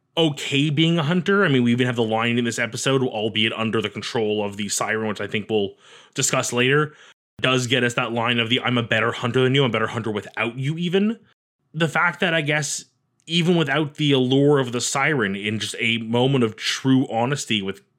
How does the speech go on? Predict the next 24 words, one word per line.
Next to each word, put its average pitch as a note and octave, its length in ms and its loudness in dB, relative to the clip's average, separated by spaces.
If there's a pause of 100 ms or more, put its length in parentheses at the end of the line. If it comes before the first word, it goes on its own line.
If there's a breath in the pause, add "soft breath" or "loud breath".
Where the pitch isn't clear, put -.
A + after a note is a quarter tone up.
Kara, B2+ 440 -2 (540 soft breath)
we D3 240 -2
do C#3+ 400 -2
see C#3+ 600 0
that C3 220 -2
Sam C#3 460 -2
deep B2+ 240 -4
down C3+ 300 -2
still C3 540 0 (560 soft breath)
wants, A#2 720 -2
he - 140 -8
still C#3+ 200 -2
fantasizes B2 840 -4
about G#2+ 380 -2
a A2+ 340 0 (440 soft breath)
normal B2 580 2
life, B2+ 280 0
about A2 260 -2 (180)
settling B2 580 0
down A#2 240 0
with C3 120 0
someone F#2+ 440 -6
and G2 280 -8
being A2+ 520 0